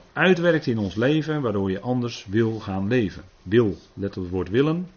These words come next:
hebben we ook al besproken met elkaar in Filippenzen twee. God die dan door zijn woord dat willen in jou gaat veranderen.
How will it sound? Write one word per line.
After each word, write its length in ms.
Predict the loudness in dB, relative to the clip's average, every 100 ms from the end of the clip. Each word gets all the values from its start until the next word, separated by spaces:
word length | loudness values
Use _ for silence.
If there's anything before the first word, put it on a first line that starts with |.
| _
hebben 200 | -10 -8
we 60 |
ook 100 | -6
al 100 | -4
besproken 440 | -6 -6 -4 -4 -4
met 140 | -6
elkaar 280 | -6 -8 -6
in 80 | -6
Filippenzen 540 | -4 -4 -6 -8 -10
twee. 360 | 0 0 0 -4 -14 -20 -20 -20 -12
God 420 | -2 -2 -2 -2
die 160 | 0
dan 240 | 0 0 0
door 260 | 2 2 2
zijn 220 | 0 2
woord 360 | 4 4 0
dat 180 | -6 -6
willen 360 | 2 4 4 0
in 160 | -2
jou 200 | -2 -4
gaat 200 | -4 -8
veranderen. 440 | -4 -4 -4 -8